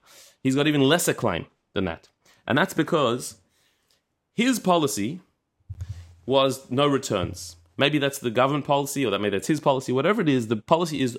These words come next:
no returns of, of, of food. What that usually means is, if you, the customer, bought something and you changed your mind, you didn't want it, you can't return it. That's just bad luck. Maybe the wrong thing, you can't use it,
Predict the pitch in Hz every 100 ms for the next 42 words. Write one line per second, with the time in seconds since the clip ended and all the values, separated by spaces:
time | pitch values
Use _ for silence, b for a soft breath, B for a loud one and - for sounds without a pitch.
0 | - 110 139 175 156 - 127 127 110 101
1 | 107 107 101 92 107 92 - _ _ _
2 | _ _ _ _ _ _ - b b b
3 | 139 151 135 123 220 190 160 127 104 98
4 | 95 113 139 - B 104 - 135 123 110
5 | 165 214 156 151 147 - 123 107 82 -
6 | b b b 113 160 - 117 101 135 151
7 | 120 107 - 139 139 120 107 98 90 98
8 | 165 170 107 120 117 92 92 95 165 208
9 | - _ _ - 135 180 175 165 165 120
10 | - 120 123 110 113 98 - - _ 117
11 | 143 131 127 135 127 165 156 113 - 139
12 | 123 151 156 156